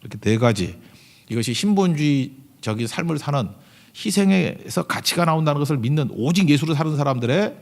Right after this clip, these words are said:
삶의 모습 또는 그리스도로 옷 입는 모습이 이런 것이다. 이런 접근을 가지고 한번 살펴보도록 하겠습니다.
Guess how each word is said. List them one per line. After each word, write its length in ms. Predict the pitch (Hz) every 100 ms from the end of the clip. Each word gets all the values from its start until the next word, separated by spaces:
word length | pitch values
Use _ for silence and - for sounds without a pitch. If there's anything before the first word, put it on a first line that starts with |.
| - - - _
삶의 540 | - - 165 143 127
모습 400 | 101 101 104 -
또는 240 | - 120 160
그리스도로 420 | - 120 - 127
옷 220 | 90 110
입는 200 | 123 123
모습이 320 | 98 98 107 143
이런 280 | - 107
것이다. 520 | 101 98 101 95 87 - _ _ _
이런 180 | - 117
접근을 280 | 117 110 123
가지고 500 | 117 101 101 131 - - - -
한번 140 | 117
살펴보도록 500 | 110 175 160 127 123
하겠습니다. 460 | 117 101 95 85